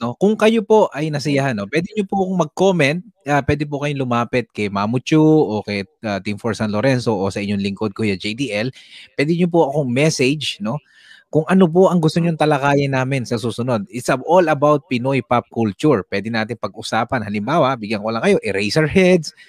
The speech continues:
o ano tawag dito, Pilip-, Pinoy street food. Ayan. O Tito Vic and Joey, Itbulaga.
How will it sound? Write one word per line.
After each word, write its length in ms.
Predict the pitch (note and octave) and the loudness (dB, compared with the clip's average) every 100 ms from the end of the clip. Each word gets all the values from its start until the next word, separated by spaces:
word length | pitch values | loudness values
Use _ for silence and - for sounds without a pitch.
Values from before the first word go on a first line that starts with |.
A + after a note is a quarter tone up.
| - - _ | -20 -20 _
o 240 | G#2 G#2 | -4 -2
ano 320 | G2+ G2+ G#2+ | -2 -2 -4
tawag 240 | A#2 A2 A2 | -2 0 0
dito, 320 | B2 C3 A2+ - _ _ - - - | 0 0 0 -4 _ _ -16 -8 -2
Pilip-, 320 | B2 - _ - | 0 -2 _ -2
Pinoy 320 | B2 C#3 A#2 | 2 2 0
street 320 | - E3+ - | 0 0 0
food. 560 | - F#3+ F#3 E3+ G#2+ - - | 0 6 6 6 0 -18 -10
Ayan. 400 | G2+ C#3 C3+ G2 - _ _ - | -4 -2 -2 -6 -14 _ _ -8
O 240 | G2+ G2+ | -6 -4
Tito 240 | C3+ B2 | -2 -2
Vic 160 | C#3 C3+ | -2 0
and 160 | C3 C3 | -2 2
Joey, 560 | F3+ G3 F#3+ F#3 E3 | 4 6 4 2 -2
Itbulaga. 640 | B2 G#2+ C3 E3 F3 F3 | -6 -4 0 0 2 2